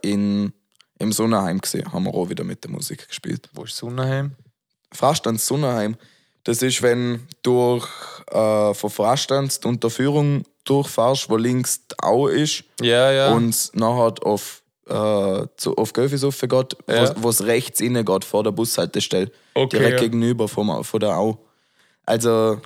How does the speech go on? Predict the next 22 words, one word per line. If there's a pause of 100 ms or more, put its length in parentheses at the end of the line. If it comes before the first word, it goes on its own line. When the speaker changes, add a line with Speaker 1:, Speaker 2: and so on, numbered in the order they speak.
(140)
Speaker 2:
Dort
ist
ein
Funker? (280)
Speaker 1:
Ja,
sicher. (180)
Speaker 2:
Okay. (320)
Speaker 1:
Aber
Speaker 2:
Cool.
Speaker 1:
ein
kleiner. (380)
Speaker 2:
Weißt
du,
was
meine
Berü-,
Berührung
ist
mit
dem
Felagatter
Funker?